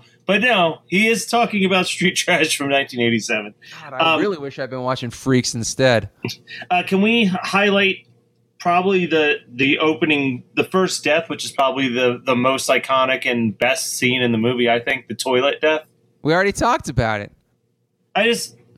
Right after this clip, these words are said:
Speaker 1: I wanna say that I really like the, the weird puppet face goop that, like, is
Speaker 2: Comes back up.
Speaker 1: inside the bowl at the very
Speaker 2: Yeah.
Speaker 1: end.
Speaker 2: So here's my problem with that scene. The creator of this film didn't know how the circulatory system works,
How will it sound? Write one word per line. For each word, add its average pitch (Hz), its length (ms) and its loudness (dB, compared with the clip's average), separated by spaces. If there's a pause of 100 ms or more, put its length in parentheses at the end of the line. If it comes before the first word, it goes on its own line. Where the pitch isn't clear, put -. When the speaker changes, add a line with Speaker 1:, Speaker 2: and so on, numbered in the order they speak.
(100)
Speaker 1:
I 190 40 2
wanna 208 260 0
say 202 240 0
that 160 100 0
I 156 60 2
really 165 340 0
like 160 300 -2
the, 143 340 0
the 139 80 -6
weird 143 480 -2
puppet - 460 -2 (400)
face - 720 0 (200)
goop 139 320 0 (300)
that, 135 260 2
like, 127 200 2
is 120 160 2
Speaker 2:
Comes - 80 -10
back 151 100 2
up. 139 80 4
Speaker 1:
inside 127 360 0
the 127 80 -2
bowl 117 440 0 (300)
at 175 180 2
the 147 80 0
very 131 300 4
Speaker 2:
Yeah. 120 120 4
Speaker 1:
end. 107 140 -6 (220)
Speaker 2:
So 190 100 -2
here's 220 300 -2
my 196 160 0
problem 151 420 -6
with 135 140 -10
that 123 200 2
scene. 107 360 -6 (180)
The - 80 -4
creator 160 460 0
of 170 100 -4
this 165 180 -4
film 131 460 0
didn't 139 300 -4
know 123 340 2
how 127 160 -2
the 123 80 -4
circulatory 135 720 -4
system 170 400 -4
works, 190 420 -2